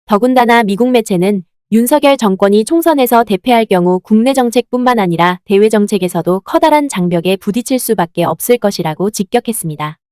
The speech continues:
실제로 이 매체는 윤석열 정권이 해외 순방 과정에서 여러 불미스러운 일을 초래하는 바람에 한국 국민들의 민심이 극도로 악화되어 왔던 만큼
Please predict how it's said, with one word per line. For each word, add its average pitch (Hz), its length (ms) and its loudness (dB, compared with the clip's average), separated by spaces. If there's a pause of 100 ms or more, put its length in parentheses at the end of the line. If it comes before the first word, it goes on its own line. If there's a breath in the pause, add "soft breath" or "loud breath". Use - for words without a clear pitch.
실제로 311 480 2
이 220 120 4
매체는 196 540 0
윤석열 262 460 2
정권이 185 500 2
해외 339 280 4
순방 262 340 0
과정에서 190 640 2
여러 196 240 4
불미스러운 240 720 2
일을 190 200 2
초래하는 277 480 2
바람에 170 460 0 (240)
한국 330 360 0
국민들의 214 580 2
민심이 214 460 0
극도로 190 480 0
악화되어 190 520 0
왔던 175 300 -2
만큼 170 500 -4